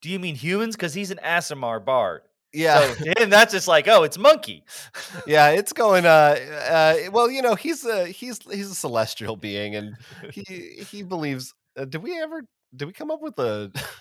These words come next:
Speaker 2: <laughs> um, a, uh, an alignment for him? I don't remember <laughs> if he
Speaker 1: No,
Speaker 2: has an
Speaker 1: I think we,
Speaker 2: alignment.
Speaker 1: we, we left it that he tends to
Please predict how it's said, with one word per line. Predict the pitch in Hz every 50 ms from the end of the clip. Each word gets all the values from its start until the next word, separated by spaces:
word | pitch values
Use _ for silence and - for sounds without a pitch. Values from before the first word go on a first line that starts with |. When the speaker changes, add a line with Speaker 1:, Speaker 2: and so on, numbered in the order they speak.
| - _
Speaker 2:
<laughs> | _ _ _ _ _ _ - - _
um, | 131 123 117 110 107 104 104
a, | 101 95 98 101 104 101
uh, | 101 98 98 95 92 92 87 87 _ _ _ - - - - - _ -
an | 117 113
alignment | 101 92 90 90 98 120 147 156 156
for | - 180 175
him? | 185 196 226 247 233 196 _ _ _ _ _ _
I | - 160
don't | 170
remember | 117 95 104 123 127 117 92
<laughs> |
if | - - - - - - - -
he | 139 135
Speaker 1:
No, | 196
Speaker 2:
has | 214 220 214
an | 214 196
Speaker 1:
I | 202
think | 202 254 247 -
we, | 247 226 202
Speaker 2:
alignment. | 208 208 220 226 226 220 220
Speaker 1:
we, | 226 254
we | 254
left | 254 269 285 285 285 -
it | 277 214
that | 254 247 233 202
he | 190 208 208 202 202 196
tends | - - 208 208 196 190 170 -
to | - 208 202 196 190 185 185 180 175 165 156